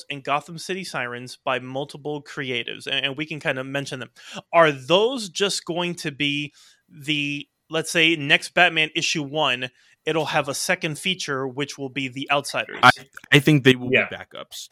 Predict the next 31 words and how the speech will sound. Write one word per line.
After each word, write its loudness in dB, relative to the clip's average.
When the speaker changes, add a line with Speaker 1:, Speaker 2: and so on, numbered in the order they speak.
Speaker 1:
Number 2
Speaker 2:
I 2
Speaker 1:
two 2
Speaker 2:
think 4
Speaker 1:
will 6
be 6
then 4
the 4
Arkham -2
Knights -4
with -6
Speaker 2:
they -2
Speaker 1:
Jennifer 2
Speaker 2:
are, -4
Speaker 1:
Lin- -14
Speaker 2:
they -12
Speaker 1:
okay. 0
Speaker 2:
are 2
creating -6
worlds. -6
They're, -8
like, -6
so -4
they -4
knew -4
that -8
they -2
cannot -8
be -6
like, -8
"Hey, -6